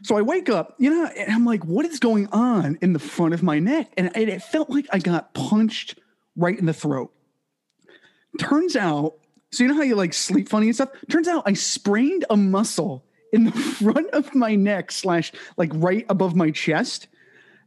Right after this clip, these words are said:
And, uh, I had to take muscle relaxers for, like, a week to get through that. It was so weird.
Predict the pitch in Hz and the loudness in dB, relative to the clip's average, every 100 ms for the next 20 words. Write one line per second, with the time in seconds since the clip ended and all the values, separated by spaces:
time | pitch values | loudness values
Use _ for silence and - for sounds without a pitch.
0 | _ 214 214 202 202 190 185 180 180 175 | _ 2 2 4 2 2 2 2 2 2
1 | 170 165 165 190 190 202 175 175 180 151 | 0 0 2 2 2 2 2 2 0 0
2 | 147 143 - 143 - 147 139 139 139 131 | 0 -2 -4 -4 -2 -2 0 0 -2 -2
3 | 156 143 - 147 165 196 208 - - 202 | -4 -2 0 0 0 0 0 -2 -2 0
4 | 190 208 214 269 | 2 2 2 0